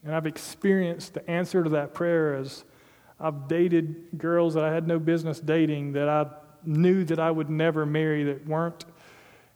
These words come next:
at all who I was looking for in a woman, just because that sometimes in my life I got desperate and I thought, "Well, I'll just try this. I'll just try this relationship."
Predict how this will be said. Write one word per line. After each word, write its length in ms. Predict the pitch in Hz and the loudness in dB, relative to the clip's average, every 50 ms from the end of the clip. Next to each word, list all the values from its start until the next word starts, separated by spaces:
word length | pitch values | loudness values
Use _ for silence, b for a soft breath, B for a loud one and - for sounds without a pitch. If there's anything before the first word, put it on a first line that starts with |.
| B B _ - | B B _ -2
at 200 | - 160 160 160 | 2 2 2 2
all 400 | - 170 175 180 170 160 151 147 | 4 4 6 6 6 6 4 4
who 220 | 123 160 170 165 165 | 6 6 6 6 6
I 40 | |
was 200 | 151 151 147 143 | 4 2 0 0
looking 220 | 175 175 170 175 156 | 0 0 0 -2 -4
for 140 | - 165 156 | -2 -2 -2
in 60 | 151 | 0
a 60 | 143 | 0
woman, 320 | 143 156 165 160 151 147 | 2 2 2 2 0 -2
just 240 | 143 147 165 160 - | 0 -2 -2 -2 -2
because 340 | 170 156 - 165 165 165 151 | -4 -2 2 2 2 2 2
that 160 | 160 156 160 | 0 -4 -4
sometimes 600 | - - 165 160 156 - 175 175 165 165 165 156 | -2 -2 -2 -2 0 -2 -2 -2 0 -2 -2 0
in 60 | 160 | 0
my 120 | 156 147 147 | 2 2 2
life 300 | 151 156 156 160 156 - | 4 4 2 2 2 0
I 40 | 156 | 0
got 260 | 160 151 143 147 139 | 0 0 0 0 -2
desperate 340 | 151 160 156 - - 165 135 | -2 -2 -2 -4 -6 -6 -4
and 80 | 151 | -4
I 60 | 147 | -4
thought, 200 | 139 - 160 147 | -2 -2 -2 0
"Well, 100 | 147 147 | 2 2
I'll 100 | 160 175 | 2 2
just 260 | 165 165 165 160 - - | 0 -2 -8 -10 -8 -4
try 320 | - 170 165 165 160 156 | 0 0 2 2 2 0
this. 600 | 143 151 170 180 170 156 151 - - - - - - - | 0 0 2 2 2 0 -2 -6 -10 -16 -18 -16 -10 -10
I'll 100 | 156 156 | -8 -6
just 220 | 165 165 165 - | -6 -8 -8 -4
try 200 | - 170 170 165 | 0 2 2 2
this 220 | 170 180 175 - | 2 0 -2 -2
relationship." 840 | 165 156 156 160 160 156 160 151 - - 151 147 151 147 - - b | -2 -2 0 0 -2 -4 -6 -10 -8 -6 -4 -2 -2 -4 -6 -12 b